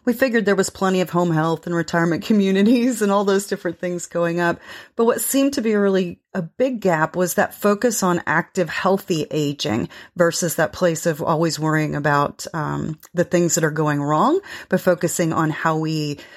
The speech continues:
prevent health problems and how we make our aging stronger and happier and much more fun.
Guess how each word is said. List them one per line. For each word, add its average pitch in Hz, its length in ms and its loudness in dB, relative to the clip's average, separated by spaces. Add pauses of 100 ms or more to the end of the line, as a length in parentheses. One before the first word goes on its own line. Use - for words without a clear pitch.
(460)
prevent 240 640 0 (180)
health 226 300 -2
problems 202 560 2
and 151 100 -4
how 147 160 -4
we 156 160 -4
make 165 320 0
our 151 220 0
aging 151 400 -2
stronger 151 720 2
and - 200 -4
happier 135 520 -2
and 143 280 -2
much - 240 -4
more 151 140 0
fun. 381 360 2